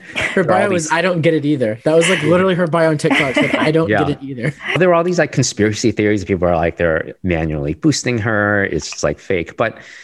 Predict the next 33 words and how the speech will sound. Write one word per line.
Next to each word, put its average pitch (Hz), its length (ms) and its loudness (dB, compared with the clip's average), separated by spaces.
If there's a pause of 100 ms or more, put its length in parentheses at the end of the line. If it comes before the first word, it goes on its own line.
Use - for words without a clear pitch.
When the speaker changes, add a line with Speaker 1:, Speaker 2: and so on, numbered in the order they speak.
(120)
Speaker 2:
if 139 160 0
you 202 80 2
just 233 220 0
actually 147 280 0 (100)
look 127 120 0
at 92 80 -4
how 104 160 0
the 87 100 -4
TikTok - 480 -6
algorithm 80 520 -2
works, 80 580 -2
I 117 60 -4
think 226 240 -4
there 135 200 2
is, 110 320 0
like, 76 140 -2
a 85 80 -2
rational 80 680 -2
way 85 280 0
to 90 140 -4
explain 80 480 -4
it 80 100 -2
all 73 240 2
that 76 140 -8
doesn't 101 280 -2
have - 240 -8
to 87 60 -4
rely 80 380 -2
on 71 240 -6 (640)
conspiracy 82 640 -2
theory 73 440 -4
or - 40 -12
anything. - 480 -6